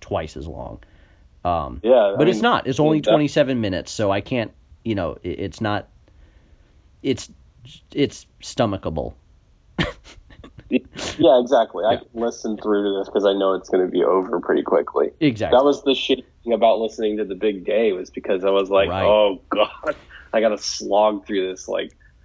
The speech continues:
Speaker 2: you know,
Speaker 1: Right.
Speaker 2: hour plus of, you know."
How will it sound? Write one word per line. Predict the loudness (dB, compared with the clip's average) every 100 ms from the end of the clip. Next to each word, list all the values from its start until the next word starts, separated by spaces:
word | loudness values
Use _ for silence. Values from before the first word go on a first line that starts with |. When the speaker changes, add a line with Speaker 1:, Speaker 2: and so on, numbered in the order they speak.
| _ _ _ _
Speaker 2:
you | -4
know, | -2 -4 -8 _ _ -4
Speaker 1:
Right. | 2 2
Speaker 2:
hour | 2 -4
plus | -10 -4 -4 -4 -8 -20 -16 -8
of, | -8 -8 -18 -18 -8
you | -4
know." | -4 -6